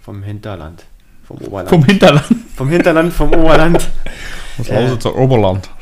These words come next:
Speaker 1: äh, aus der Oberlausitz, äh, und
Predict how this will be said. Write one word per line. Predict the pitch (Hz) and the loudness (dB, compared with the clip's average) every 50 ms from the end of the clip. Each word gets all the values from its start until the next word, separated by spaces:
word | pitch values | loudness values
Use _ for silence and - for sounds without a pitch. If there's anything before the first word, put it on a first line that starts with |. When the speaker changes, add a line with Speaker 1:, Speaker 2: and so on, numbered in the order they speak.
| - - - | -14 -10 -8
Speaker 1:
äh, | 117 | -6
aus | 113 113 - - 113 - | -6 -6 -6 -6 -8 -8
der | - - | -6 -6
Oberlausitz, | 123 123 131 123 113 104 113 120 113 135 139 127 127 - - | -4 -2 -2 0 0 0 0 0 0 -2 -4 -6 -8 -10 -10
äh, | 104 120 120 113 113 113 110 107 101 101 101 - - - - - - - - - - - | -8 -6 -4 -2 -2 -2 -2 -2 -4 -6 -8 -12 -16 -18 -18 -18 -16 -16 -16 -16 -16 -14
und | - - - 101 98 95 | -14 -12 -12 -12 -12 -12